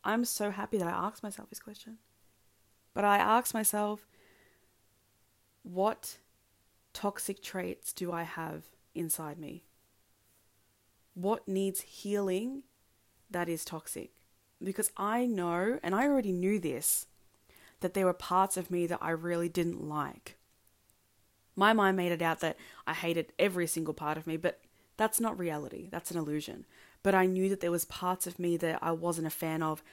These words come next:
and that needed healing, and I needed to really find the deep-rooted cause as to why it was here and presenting itself. And then when I opened that, when I asked that question, I opened the door,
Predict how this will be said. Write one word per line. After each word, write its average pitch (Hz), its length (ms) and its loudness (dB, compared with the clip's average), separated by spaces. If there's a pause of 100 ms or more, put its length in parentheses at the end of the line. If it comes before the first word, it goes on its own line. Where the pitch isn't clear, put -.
(160)
and 170 100 0
that 160 140 0
needed 160 480 0 (180)
healing, 196 500 2
and 170 120 -4
I 170 40 0
needed 180 340 -2
to 180 100 -8
really 170 240 -2
find 165 540 -4 (260)
the 175 100 -2
deep-rooted 180 600 0
cause 170 440 0
as - 180 0
to 170 100 -4
why 165 300 0
it 139 100 -4
was 151 140 -2
here 135 320 -8 (720)
and 165 140 -2
presenting 160 460 -2
itself. - 560 -4 (2500)
And 165 140 2
then 165 60 2
when 175 120 4
I 208 80 2
opened 220 220 4
that, 165 180 2
when 202 120 2
I 233 220 6
asked 208 120 0
that 233 160 4
question, 254 400 2
I 208 220 2
opened 208 220 0
the 170 40 2
door, 208 380 4